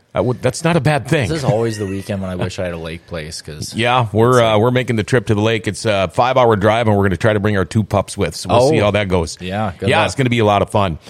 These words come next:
Speaker 2: <laughs>
Speaker 1: Um, you know, we haven't seen each other in a while. Uh, it's been a while since you've been in the studio, but, um, uh, I understand there's been some changes going on in the Grand Forks housing market in the last thirty days. Explain that a little bit.
Speaker 2: Yeah,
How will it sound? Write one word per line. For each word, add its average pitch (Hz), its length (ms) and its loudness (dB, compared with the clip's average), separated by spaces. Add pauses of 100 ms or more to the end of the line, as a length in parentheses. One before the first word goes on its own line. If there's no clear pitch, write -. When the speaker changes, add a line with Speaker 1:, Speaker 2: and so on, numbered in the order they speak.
Speaker 2:
<laughs> 107 180 -8
Speaker 1:
Um, 160 380 2
you 165 100 -2
know, 190 120 4
we 185 100 6
haven't 190 220 0
seen 180 200 -4
each 180 200 -2
other 175 200 4
in 170 60 2
a 170 60 6
while. 156 380 4
Uh, 143 40 2
it's 135 320 2
been 143 140 -2
a 143 60 4
while 131 220 4
since 131 220 -6
you've 131 80 -2
been 127 100 0
in 127 60 0
the 113 80 2
studio, 135 400 2
but, 123 260 0
um, 123 220 2 (400)
uh, 120 260 0
I 151 200 0
understand 151 480 0
there's 135 140 -2
been 147 120 0
some 143 160 -6
changes 135 460 -2
going 131 240 4
on 127 160 2
in 139 60 -2
the 117 60 -4
Grand 117 240 -2
Forks 117 280 0
housing 120 340 2
market 117 320 2
in 123 80 -2
the 123 60 0
last 107 320 -2
thirty 120 240 0
days. 127 380 -2
Explain 240 500 -2
that 127 160 0
a 101 40 -2
little 92 200 2
bit. - 340 -4
Speaker 2:
Yeah, 131 460 0